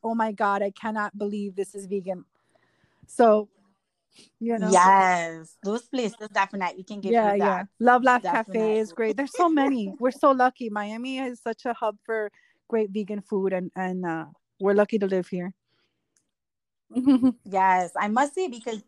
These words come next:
Speaker 2: coming from Trinidad and Tobago, where, I mean, like, s-, even saying you're a vegan is very rare, <laughs> right? Um, coming from
Speaker 1: Yeah.
Speaker 2: that Caribbean island to now living, like, the city life, Miami, it's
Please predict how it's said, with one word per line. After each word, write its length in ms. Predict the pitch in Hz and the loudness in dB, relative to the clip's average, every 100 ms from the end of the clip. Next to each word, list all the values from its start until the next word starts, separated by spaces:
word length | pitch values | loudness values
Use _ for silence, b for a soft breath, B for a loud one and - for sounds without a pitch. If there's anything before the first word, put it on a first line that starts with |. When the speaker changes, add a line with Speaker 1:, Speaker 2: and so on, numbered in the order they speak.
| _ | _
Speaker 2:
coming 260 | 330 277 277 | -6 -4 -4
from 200 | 302 294 | -4 -6
Trinidad 420 | 285 269 190 185 | -6 -4 -2 -2
and 140 | 196 202 | -4 -12
Tobago, 460 | 220 202 185 190 | -14 -14 -10 -12
where, 460 | 190 202 196 196 196 b b b b _ | -8 -8 -6 -8 -10 b b b b _
I 60 | 226 | -14
mean, 180 | 240 226 | -10 -8
like, 240 | 202 185 _ _ _ _ | -8 -8 _ _ _ _
s-, 180 | - - 285 | -20 -10 -4
even 260 | 277 330 | -2 -2
saying 340 | 349 311 233 233 | -4 -6 -4 -4
you're 180 | 240 | -6
a 40 | 233 | -6
vegan 480 | 208 214 190 196 220 | -6 -2 0 0 -2
is 200 | 208 170 | -8 -4
very 320 | 185 185 220 | -2 -2 -4
rare, 280 | 208 190 262 554 - - | -2 -2 -4 -10 -16 -8
<laughs> 240 | 427 - | -8 -8
right? 380 | 294 208 208 285 b b b - 226 | -10 -10 -12 -16 b b b -20 -4
Um, 460 | 233 214 202 196 196 - _ _ - | 2 4 4 2 -6 -12 _ _ -6
coming 240 | 311 247 | -6 -4
from 300 | 262 247 226 | -6 -6 -4
Speaker 1:
Yeah. 360 | 220 220 202 156 - | 2 4 2 -2 -8
Speaker 2:
that 100 | - | -14
Caribbean 360 | 311 220 190 190 | -10 -8 -10 -8
island 320 | 190 175 185 - | -8 -10 -14 -14
to 80 | |
now 240 | 220 190 190 | -10 -8 -6
living, 300 | 196 185 185 | -8 -10 -14
like, 200 | 190 185 | -14 -12
the 100 | 190 - | -14 -12
city 260 | 294 - 196 | -14 -10 -6
life, 300 | 175 165 196 | -4 -4 -6
Miami, 680 | 240 226 208 190 190 208 - | -8 -6 -6 -6 -10 -16 -16
it's 300 | 214 196 _ | -16 -16 _